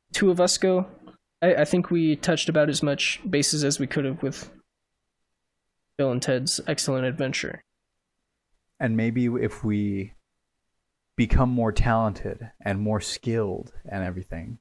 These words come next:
Speaker 2: we can come back to it and have a three-hour discussion on Bill and Ted's Excellent Adventure.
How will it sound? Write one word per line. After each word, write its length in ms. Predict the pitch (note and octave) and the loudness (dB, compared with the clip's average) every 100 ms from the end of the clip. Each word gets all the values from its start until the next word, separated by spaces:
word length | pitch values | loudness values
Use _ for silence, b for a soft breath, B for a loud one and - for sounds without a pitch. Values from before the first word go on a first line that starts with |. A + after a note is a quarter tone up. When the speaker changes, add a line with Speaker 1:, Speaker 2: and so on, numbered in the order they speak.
| - | -6
Speaker 2:
we 100 | G#2+ | -4
can 180 | A2+ | -4
come 200 | G2+ A#2 | 0 0
back 260 | G#2 G#2 G#2 | 2 0 -2
to 160 | - G2 | -4 -6
it 180 | F2 - _ _ _ _ - | -6 -10 _ _ _ _ -6
and 160 | G#2+ | -2
have 220 | F#2+ G#2 | 0 0
a 180 | F#2+ F#2 - _ - | -4 -6 -14 _ -2
three-hour 520 | A#2 B2 A2 G2 G2 | 4 6 6 6 2
discussion 680 | F#2+ - - F#2 - E2 A2 - _ | -2 -4 -2 -2 -4 -8 -12 -14 _
on 220 | G2+ F#2+ | -6 -4
Bill 180 | F#2+ F#2+ | -4 -4
and 160 | F#2 F2+ | -6 -4
Ted's 240 | F2+ F2+ | -4 -4
Excellent 460 | F#2 F#2+ - G2+ F#2 | -6 -6 -12 -12 -12
Adventure. 560 | F2+ F2+ - - A#2+ | -10 -12 -10 -10 -12